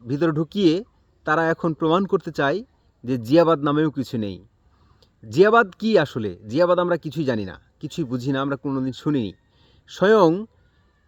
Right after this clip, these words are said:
জনাব তারেক রহমান, তার মুখেও আমরা শুনি নাই। সুতরাং জিয়াবাদ,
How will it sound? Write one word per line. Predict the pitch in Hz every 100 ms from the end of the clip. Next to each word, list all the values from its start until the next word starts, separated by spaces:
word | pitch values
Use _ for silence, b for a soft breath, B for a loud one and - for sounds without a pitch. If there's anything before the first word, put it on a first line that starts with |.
| _ _ _ -
জনাব | 123 208 185 165 170 _ _ _ _ _ _ -
তারেক | 160 208 240 240
রহমান, | 220 233 175 202 202 _ _ _ _ _ _ -
তার | - 285
মুখেও | 156 160 - 214
আমরা | 170 147
শুনি | - 131 110
নাই। | 98 - _ _ _ _ _
সুতরাং | - 180 170 190 135 185 - _ _ _ _ _ _ _ _ _ _ _ _ _ _ _ _ - 110
জিয়াবাদ, | 156 190 190 202 190